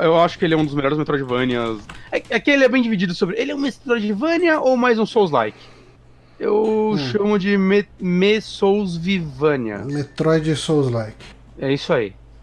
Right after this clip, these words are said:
Speaker 1: É, que é, né, ele tem aquele mapinha
Speaker 2: Eu vou,
Speaker 1: do
Speaker 2: eu vou
Speaker 1: Metroid,
Speaker 2: deixar
Speaker 1: então
Speaker 2: a blasfêmia no vídeo.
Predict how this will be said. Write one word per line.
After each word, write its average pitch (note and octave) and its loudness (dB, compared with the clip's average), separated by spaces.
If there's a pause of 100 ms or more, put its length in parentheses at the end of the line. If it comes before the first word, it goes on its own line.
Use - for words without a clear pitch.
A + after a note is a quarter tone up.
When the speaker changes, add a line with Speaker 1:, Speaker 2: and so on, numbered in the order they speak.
(380)
Speaker 1:
É, F3+ -2
que - -2
é, G4+ 0
né, G4+ 4
ele D4 4
tem C#4 0
aquele B3 2
mapinha C4 2
Speaker 2:
Eu - 4
vou, F3+ 6
Speaker 1:
do F3+ 6
Speaker 2:
eu - 2
vou A#3+ 2
Speaker 1:
Metroid, B3 4
Speaker 2:
deixar F3+ 2
Speaker 1:
então E3 2
Speaker 2:
a - 0
blasfêmia D3 0
no B2 -2
vídeo. G#2 -8